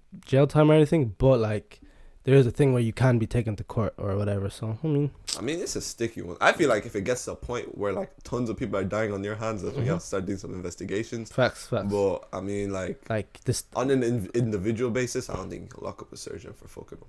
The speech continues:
Speaker 2: I can't
Speaker 1: Yeah,
Speaker 2: lie.
Speaker 1: exactly. Like, if there's stairs, if there's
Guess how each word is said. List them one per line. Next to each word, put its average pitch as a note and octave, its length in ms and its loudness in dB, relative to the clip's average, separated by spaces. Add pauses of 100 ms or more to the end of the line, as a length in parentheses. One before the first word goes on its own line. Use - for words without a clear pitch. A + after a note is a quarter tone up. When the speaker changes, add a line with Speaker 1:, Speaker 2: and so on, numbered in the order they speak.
Speaker 2:
I - 120 -16
can't - 120 -8 (100)
Speaker 1:
Yeah, - 60 -16
Speaker 2:
lie. - 60 -20 (180)
Speaker 1:
exactly. - 340 -4 (260)
Like, C3+ 220 4
if - 380 -2 (500)
there's A#2+ 180 0
stairs, D3+ 540 6
if C#3 120 -4
there's B2+ 200 6